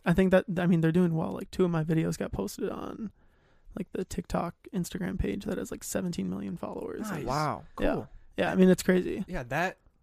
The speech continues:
Speaker 2: way of looking at your content is beautiful. Like,
Speaker 1: Yeah.
Speaker 2: that's what, how we wanna try to view it. Sometimes we struggle 'cause you, you wanna put out good content that's, uh,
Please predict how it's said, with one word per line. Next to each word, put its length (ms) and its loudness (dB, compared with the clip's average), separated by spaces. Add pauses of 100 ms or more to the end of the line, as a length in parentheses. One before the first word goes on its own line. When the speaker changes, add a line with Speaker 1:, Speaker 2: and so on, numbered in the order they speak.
(480)
Speaker 2:
way 220 -2
of 100 -6
looking 300 -4
at 100 -8
your 120 -8
content 420 -6
is 100 -8
beautiful. 480 -10
Like, 120 -6
Speaker 1:
Yeah. 100 0
Speaker 2:
that's 500 -6
what, 220 -2
how 240 -4
we 160 -2
wanna 240 -4
try 260 -2
to 60 -2
view 140 -2
it. 80 -4
Sometimes 300 -4
we 80 -4
struggle 380 -4
'cause 200 -8
you, 180 -12
you 140 -6
wanna 180 -2
put 140 -2
out 100 -4
good 160 -6
content 360 -8
that's, 260 -12
uh, 100 -10